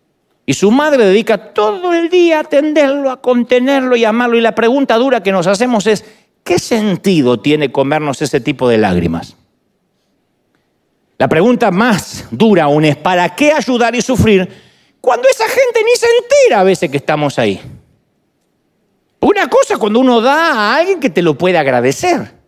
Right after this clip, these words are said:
Y aquellos que están confinados al lado de una cama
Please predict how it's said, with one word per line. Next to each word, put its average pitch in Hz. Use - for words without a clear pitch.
Y 370
aquellos 359
que -
están 277
confinados 254
al 196
lado 254
de 233
una 226
cama 247